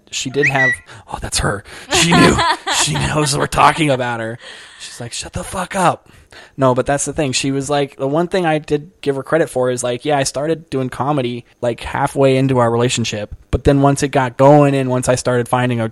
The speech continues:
Speaker 1: true passion for it, and I was like, "I wanna do this all the time," she was like, "But what? Like, I thought this was just something you did once or twice a week and was gonna keep it like that."
Speaker 2: Right. It takes up, like, a lot of your life, and it's hard to have a relationship and do
Speaker 1: Exactly.
Speaker 2: comedy.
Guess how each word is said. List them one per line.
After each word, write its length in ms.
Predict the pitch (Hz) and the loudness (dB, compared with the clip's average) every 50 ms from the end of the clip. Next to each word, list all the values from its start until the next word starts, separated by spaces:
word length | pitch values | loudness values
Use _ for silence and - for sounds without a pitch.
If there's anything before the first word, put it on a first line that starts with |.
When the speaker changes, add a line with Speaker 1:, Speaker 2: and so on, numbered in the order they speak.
| _ - | _ -6
Speaker 1:
true 200 | - - 139 127 | -4 -2 -2 0
passion 480 | - - 123 131 156 156 - 143 123 | 0 -2 0 0 0 -2 -2 -4 -6
for 260 | - - 104 104 110 | -6 -6 -8 -6 -6
it, 240 | 123 135 - _ _ - | -6 -6 -8 _ _ -12
and 120 | - 113 110 | -10 -8 -6
I 40 | 110 | -6
was 120 | 113 110 | -6 -6
like, 200 | 113 110 104 - | -6 -8 -8 -8
"I 80 | 110 110 | -8 -6
wanna 180 | 113 113 113 | -6 -6 -6
do 120 | 104 107 104 | -8 -8 -10
this 240 | 107 107 - - - _ _ - | -10 -10 -10 -12 -14 _ _ -12
all 180 | 113 107 104 104 | -10 -10 -8 -8
the 80 | 104 | -8
time," 460 | - - 110 117 113 101 101 104 113 - _ _ _ _ _ _ _ | -6 -4 -4 -2 -4 -4 -6 -10 -12 -14 _ _ _ _ _ _ _
she 160 | - - - 123 | -12 -8 -6 -4
was 100 | 117 120 | -2 -2
like, 220 | 120 143 - - | -2 -4 -4 -4
"But 200 | 180 180 190 - | -4 -4 -4 -4
what? 920 | 107 139 196 214 269 302 311 339 349 349 349 349 349 359 349 339 349 370 - - | -8 -14 -12 -10 -8 -6 -4 -2 0 2 4 6 6 6 6 4 2 0 -4 -4
Like, 260 | 196 208 240 233 - - | -2 -2 -2 -2 -4 -4
I 100 | 185 202 | -6 -4
thought 260 | 202 - 202 196 - | -2 -2 -4 -4 -2
this 180 | - 202 190 - | -4 -4 -2 -2
was 140 | 202 185 - | -4 -4 -4
just 220 | - 196 180 - | -6 -8 -6 -4
something 360 | - 190 175 - - 185 185 | -4 -6 -6 -6 -8 -8 -6
you 120 | 185 185 175 | -6 -6 -6
did 260 | 185 - 180 180 175 | -6 -4 -6 -6 -4
once 320 | 160 160 170 180 180 - | -2 -2 -2 -2 -4 -6
or 40 | 165 | -8
twice 320 | 160 - 170 170 175 - - | -6 -4 -4 -4 -4 -4 -6
a 60 | 170 | -6
week 340 | 180 214 175 120 - - - | -6 -6 -8 -10 -10 -10 -8
and 280 | 123 127 123 123 123 - | -6 -6 -6 -6 -8 -8
was 220 | - 135 135 135 - | -6 -6 -6 -6 -6
gonna 180 | 143 139 139 | -8 -8 -8
keep 180 | - - 151 151 | -6 -6 -4 -4
it 120 | 151 143 | -2 0
like 160 | 160 156 151 | 0 0 0
that." 260 | 170 185 147 - - _ _ _ - | -2 -4 -6 -6 -8 _ _ _ -10
Speaker 2:
Right. 560 | 202 208 214 202 196 196 196 196 190 - - - | -6 -2 -2 0 0 0 0 -2 -2 -4 -6 -6
It 200 | 240 262 - - | -6 -6 -6 -6
takes 380 | - - 277 277 339 - - 453 | -6 -2 -2 -2 -2 -2 -4 -6
up, 160 | 453 440 - | -6 -4 -2
like, 180 | 320 285 - 214 | -4 -2 -2 -4
a 40 | |
lot 200 | 202 190 180 180 | -4 -4 -2 -2
of 100 | 185 185 | -4 -4
your 120 | 180 190 185 | -6 -6 -4
life, 260 | 180 202 208 190 - | -4 -4 -4 -6 -10
and 80 | - - | -16 -18
it's 160 | - - - | -18 -18 -14
hard 300 | - 190 185 180 180 180 | -8 -6 -6 -6 -6 -6
to 80 | 180 | -8
have 140 | 170 175 170 | -10 -10 -10
a 40 | 165 | -10
relationship 540 | 165 170 170 175 175 - 208 190 - - - | -12 -12 -12 -12 -14 -14 -16 -16 -6 0 2
and 80 | 143 165 | 2 2
do 20 | |
Speaker 1:
Exactly. 600 | 165 156 - 165 180 233 262 - 131 104 101 110 117 | 2 2 2 4 4 4 4 2 0 -2 -2 -6 -10
Speaker 2:
comedy. 140 | 135 - | -12 -14